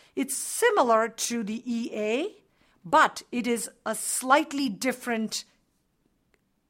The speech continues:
in the sense that two differences. One is the criteria is a little bit lesser, and second,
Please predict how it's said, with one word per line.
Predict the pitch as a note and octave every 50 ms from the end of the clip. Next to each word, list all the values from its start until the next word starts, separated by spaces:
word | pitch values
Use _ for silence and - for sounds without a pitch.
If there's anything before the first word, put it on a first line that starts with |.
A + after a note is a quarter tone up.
| _ -
in | A#3 A3+ A3
the | A3 G#3+
sense | - - - C#4 B3 A#3 A3+ G#3 -
that | - A3 G#3+ G#3+ - - -
two | - - D4+ C#4+
differences. | G3+ B3 A#3+ - A3+ G3 F#3+ - - F3+ D#3 D#3+
One | G#3+ A#3 B3 B3+
is | B3 A#3 A3+ A3+ G3+ -
the | - -
criteria | - - A3 G#3+ - C#4 C#4+ C#4 C#4 C4
is | A#3+ G3+
a | A3+
little | A3 A3 G#3+ A3+
bit | G3 G#3+ G#3+
lesser, | G3 G3 G3 F#3+ F#3+ - A3+ A3+ A#3
and | - - G#3+ G3+ G3
second, | - - C4 C4 C4 A#3+ G#3+ G#3+ G#3